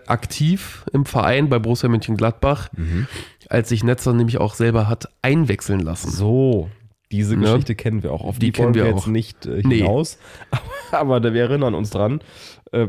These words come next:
Speaker 2: das ist schon ein krasser Move zu sagen hier, ich bin unverzichtbar, ich wechsle mich selber ein.
Speaker 1: Ja,
Speaker 2: Also, nicht
Speaker 1: sagen wir
Speaker 2: schlecht.
Speaker 1: mal so, diese Cojones muss man auch erstmal
Speaker 2: Ja.
Speaker 1: haben.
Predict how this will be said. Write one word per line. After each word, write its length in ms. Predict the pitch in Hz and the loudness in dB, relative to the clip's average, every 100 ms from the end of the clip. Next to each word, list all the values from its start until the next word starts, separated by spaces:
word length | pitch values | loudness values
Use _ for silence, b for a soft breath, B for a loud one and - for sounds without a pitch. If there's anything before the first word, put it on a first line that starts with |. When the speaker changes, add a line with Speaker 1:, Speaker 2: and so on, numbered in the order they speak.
| - | 0
Speaker 2:
das 160 | 104 | -4
ist 100 | 101 | -2
schon 180 | 123 131 | -2 -2
ein 20 | |
krasser 300 | - 131 160 | -2 -4 0
Move 300 | 135 156 139 - | 0 -2 -4 -6
zu 100 | 98 | -6
sagen 360 | 87 90 87 | -2 -2 -4
hier, 280 | 85 92 90 b b b _ - | -4 -4 -4 b b b _ -6
ich 100 | - | -2
bin 140 | 127 | 0
unverzichtbar, 800 | 110 135 120 - 104 - 117 113 | 0 0 -2 0 -2 -2 -2 0
ich 120 | 104 | -2
wechsle 280 | 107 - 123 | -4 -4 -2
mich 160 | 120 113 | -2 -4
selber 360 | 127 110 85 | -2 0 0
ein. 200 | 65 82 | -2 -2
Speaker 1:
Ja, 120 | 131 120 | 2 4
Speaker 2:
Also, 420 | 104 98 98 98 98 B - - | 4 2 2 2 -2 B -8 -4
nicht 160 | 101 | 0
Speaker 1:
sagen 160 | 117 131 | 2 4
wir 80 | 131 | 4
Speaker 2:
schlecht. 20 | |
Speaker 1:
mal 120 | 131 | 4
so, 200 | 117 135 | 4 4
diese 360 | 135 120 135 147 | 4 2 4 2
Cojones 560 | 139 127 - 131 143 131 | 2 0 2 2 2 0
muss 160 | 127 | 0
man 80 | 131 | 2
auch 80 | 107 | 2
erstmal 260 | 113 - | 2 0
Speaker 2:
Ja. 60 | 113 | 2
Speaker 1:
haben. 300 | 143 104 92 | 2 2 0